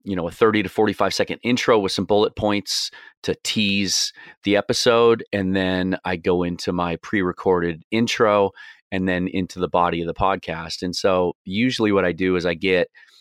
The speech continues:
that intro, uh, the teaser, and then the pre-recorded intro. And I kinda get that all formatted first so that I can just then set up my starting point, hit record, and go with the rest of it.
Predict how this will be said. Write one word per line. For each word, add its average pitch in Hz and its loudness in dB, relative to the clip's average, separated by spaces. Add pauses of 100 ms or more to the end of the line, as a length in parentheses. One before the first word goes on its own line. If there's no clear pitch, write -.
(200)
that 90 0
intro, 98 2 (420)
uh, 85 -8
the 87 -6
teaser, 107 -2
and 95 -2
then 90 -2
the 85 -4
pre-recorded 95 -2
intro. 92 0
And 85 -6
I 90 -6
kinda 98 -4
get 90 -4
that 98 2
all 92 2
formatted 98 0
first 120 0 (440)
so - 2
that 92 4
I 90 -2
can 87 -8
just 92 -4
then 92 -2
set 101 2
up 95 0
my 92 -4
starting 95 0
point, 95 -2
hit 110 -2
record, 95 2
and 82 -12
go 92 4
with 95 -2
the 85 -4
rest 85 -4
of 120 0
it. 147 0